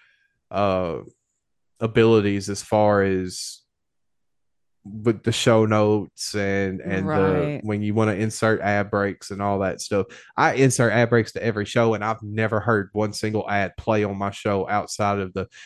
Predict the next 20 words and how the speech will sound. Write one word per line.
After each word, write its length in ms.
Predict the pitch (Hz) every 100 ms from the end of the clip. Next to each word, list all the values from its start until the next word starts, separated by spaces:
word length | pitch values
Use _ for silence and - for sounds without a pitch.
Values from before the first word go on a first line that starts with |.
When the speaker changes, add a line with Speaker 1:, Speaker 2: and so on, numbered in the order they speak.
| -
Speaker 1:
"Do 80 | -
you 140 | 104 147
wanna 320 | 214 202 160 135 _
start 240 | - 170
a 40 | 160
podcast?" 520 | 151 156 170 165 - _ _ _ _
Like, 300 | 123 110 107
Speaker 2:
Right, 600 | 208 208 190 190 185 180 -
right. 160 | - 147
Speaker 1:
I'll 160 | 151 185
put 180 | - 170
Speaker 2:
I'll 100 | 262
have 100 | 320
to 120 | -
Speaker 1:
six, 340 | 233 226 147 -
I'll 140 | 160
put 240 | - 240 -
six 360 | - 135 135 147
or 120 | -
eight, 280 | 131 139 -